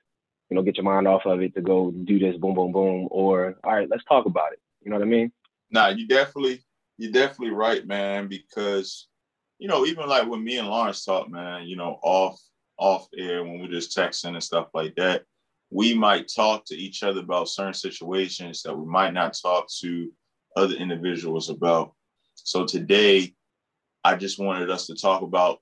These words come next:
Speaker 2: certain situations and certain feelings that we have that we might not bring to the table for people that might not understand, but it's certain situations that we can bring to them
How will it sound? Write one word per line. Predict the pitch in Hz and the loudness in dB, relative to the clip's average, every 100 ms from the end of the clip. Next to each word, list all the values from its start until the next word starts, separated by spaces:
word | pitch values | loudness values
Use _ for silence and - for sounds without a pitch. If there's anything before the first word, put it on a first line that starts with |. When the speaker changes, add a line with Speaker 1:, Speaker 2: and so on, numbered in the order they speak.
| _ | _
Speaker 2:
certain | - - - 110 101 101 | -10 -8 0 0 0 -6
situations | - 107 - 87 101 101 92 85 | -10 -10 -10 -6 -6 -6 -12 -14
and | 85 | -10
certain | - 101 92 - _ | -6 -6 -6 -12 _
feelings | 110 117 104 92 85 - _ _ _ _ | -4 -2 -2 -6 -12 -18 _ _ _ _
that | 92 85 90 | -4 -2 -2
we | 107 | -6
have | 98 98 101 98 87 85 85 _ _ _ _ _ _ - | -2 2 6 6 4 -2 -8 _ _ _ _ _ _ -4
that | 95 90 87 | -2 0 -2
we | 113 | -4
might | 104 110 117 110 | 0 2 2 2
not | 107 - 90 | 0 -2 -4
bring | 107 | -12
to | 104 92 | -12 -14
the | 95 | -14
table | - 107 101 98 95 - | -10 -8 -6 -8 -14 -10
for | 95 87 | -8 -8
people | - - 110 98 90 | -8 -6 -6 -6 -6
that | 90 85 - _ _ _ _ | -2 -4 -4 _ _ _ _
might | 101 95 101 | -2 0 2
not | 104 95 | 0 -2
understand, | 107 98 - 107 117 120 127 - _ _ _ _ _ _ _ _ - | -4 -8 -8 -4 -2 -2 -4 -10 _ _ _ _ _ _ _ _ -4
but | 104 104 101 - _ _ _ _ _ _ _ _ _ _ _ _ | 0 2 0 -6 _ _ _ _ _ _ _ _ _ _ _ _
it's | 101 98 | -8 -6
certain | - 120 | -2 -2
situations | 113 117 110 107 104 104 98 | -4 -8 -8 -6 -6 -4 -6
that | 92 | -6
we | 92 | -8
can | 113 113 107 | -4 -4 -2
bring | 101 95 | -4 -6
to | 95 | -6
them | 92 90 | -6 -8